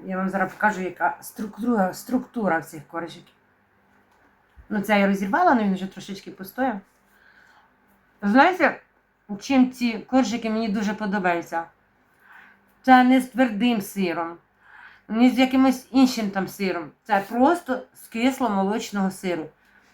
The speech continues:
Кисломолочний сир, яйце і мука. І ось у вас така красота. Я вам зараз покажу, яка структура. Ось.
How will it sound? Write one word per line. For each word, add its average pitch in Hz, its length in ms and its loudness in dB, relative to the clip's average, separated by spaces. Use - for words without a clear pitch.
Кисломолочний 262 920 4
сир, 208 440 -4
яйце 214 720 6
і 190 80 -6
мука. 233 540 2
І 214 120 -4
ось 247 280 -2
у - 20 -4
вас 214 220 2
така 196 300 -2
красота. 190 680 -2
Я 196 140 0
вам 196 140 2
зараз 190 220 0
покажу, 185 400 -2
яка 233 320 2
структура. 208 880 -6
Ось. 196 520 0